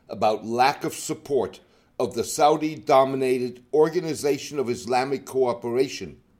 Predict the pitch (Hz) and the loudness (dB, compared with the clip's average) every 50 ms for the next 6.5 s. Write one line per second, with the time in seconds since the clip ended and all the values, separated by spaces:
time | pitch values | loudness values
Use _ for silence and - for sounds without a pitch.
0 | - - 143 151 147 - - 110 - 123 117 - - - - 135 123 104 82 71 | 0 2 2 2 2 0 0 0 0 0 -2 -6 -10 -12 -12 -10 -10 -10 -10 -12
1 | 60 - _ _ _ _ _ _ _ _ _ _ - 131 120 - - 131 156 151 | -16 -20 _ _ _ _ _ _ _ _ _ _ -2 0 0 0 -2 -2 -2 -2
2 | - - - - - _ _ _ - 190 202 196 202 - 190 196 175 - - 170 | -2 -2 -10 -14 -14 _ _ _ 4 4 4 4 4 -2 -6 -6 -4 -4 -2 -2
3 | 156 139 147 151 139 123 120 123 143 151 - - 156 160 156 156 156 151 - 135 | -2 -2 -2 -4 -6 -4 -2 0 0 0 -2 -2 -6 -6 -4 -4 -6 -6 -4 2
4 | 143 135 131 131 127 135 139 135 131 131 135 117 - - 92 76 67 65 - - | 4 6 6 6 4 0 -8 -4 -2 -2 -2 -2 -4 -12 -16 -16 -16 -18 -20 -20
5 | _ _ _ _ _ _ _ _ _ - 143 135 - - 170 180 190 185 180 170 | _ _ _ _ _ _ _ _ _ 0 0 0 2 4 6 6 6 6 2 -6
6 | - - - 123 107 107 98 101 98 | -4 -2 -2 -2 -2 -2 -4 -6 -4